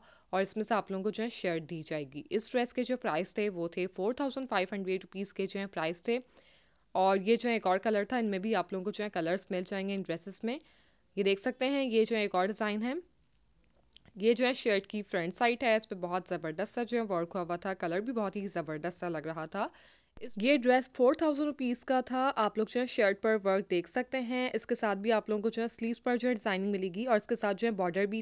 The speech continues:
थे। ये देखें, ये जो है शर्ट की फ्रंट साइड और बैक साइड पर जो है बॉर्डर आएंगे, ये देख सकते हैं।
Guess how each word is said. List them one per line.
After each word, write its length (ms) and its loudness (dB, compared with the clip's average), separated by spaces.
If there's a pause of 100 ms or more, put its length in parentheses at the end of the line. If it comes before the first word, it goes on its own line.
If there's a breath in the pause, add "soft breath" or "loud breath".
थे। 140 2 (440 loud breath)
ये 100 4
देखें, 240 6
ये 240 4
जो 120 0
है 80 2
शर्ट 320 2
की 200 0
फ्रंट 320 2
साइड 280 0
और 120 4
बैक 240 2
साइड 240 0
पर 140 0
जो 120 -2
है 60 -2
बॉर्डर 300 0
आएंगे, 280 0
ये 80 -2
देख 180 -2
सकते 300 -6
हैं। 160 -2